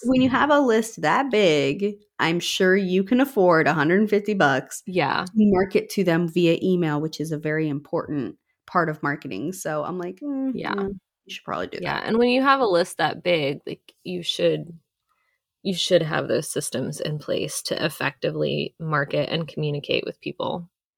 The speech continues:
Speaker 1: It's just hard because I know how businesses boom exponentially.
Speaker 2: Mm-hmm.
Speaker 1: And so you, one day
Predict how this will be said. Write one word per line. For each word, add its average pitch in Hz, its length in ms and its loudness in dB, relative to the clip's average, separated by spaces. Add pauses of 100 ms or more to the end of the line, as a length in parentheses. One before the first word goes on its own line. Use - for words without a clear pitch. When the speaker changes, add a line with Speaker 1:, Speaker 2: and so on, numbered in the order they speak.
(380)
Speaker 1:
It's 233 120 -2
just 240 160 -2
hard 196 320 -2
because 180 540 -6 (1120)
I 202 100 4
know 196 220 4
how 185 720 -4
businesses 180 640 -2 (260)
boom 170 680 0
exponentially. 196 920 0 (840)
Speaker 2:
Mm-hmm. 175 200 6
Speaker 1:
And 160 280 4
so 185 440 2
you, 180 580 -2
one 196 360 4
day 180 540 2